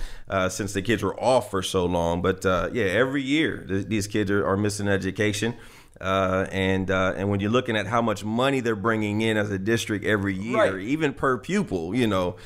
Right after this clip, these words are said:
Speaker 1: it's like, why can't we afford air conditioners knowing that this has been a problem for <laughs> several decades?
Speaker 2: Well, the, well, the funny thing was we were talking with one, um,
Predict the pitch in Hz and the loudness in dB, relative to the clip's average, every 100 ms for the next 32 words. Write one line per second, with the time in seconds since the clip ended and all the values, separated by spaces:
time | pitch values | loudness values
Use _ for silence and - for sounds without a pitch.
0 | - - - 110 123 110 110 131 131 127 | -16 -10 -6 -2 0 0 2 0 0 -2
1 | 120 110 104 107 110 104 117 117 107 95 | 2 2 0 0 0 4 6 4 2 0
2 | 95 90 92 90 92 107 120 101 95 92 | 0 0 -2 -2 -2 0 2 2 0 0
3 | 82 104 101 98 92 90 98 101 87 92 | 0 0 -2 -2 0 -2 2 2 2 -2
4 | 90 87 98 175 90 85 - 110 104 - | -4 -4 -4 -2 -4 -4 0 0 2 -2
5 | - - 147 139 139 131 131 127 120 135 | -4 0 0 2 -2 -4 0 0 0 -2
6 | 139 127 117 110 107 107 120 107 107 107 | -2 -2 -2 -2 -2 -2 0 0 0 -4
7 | 101 107 104 101 - 101 95 95 | -4 -4 -4 -6 -4 -4 -4 -6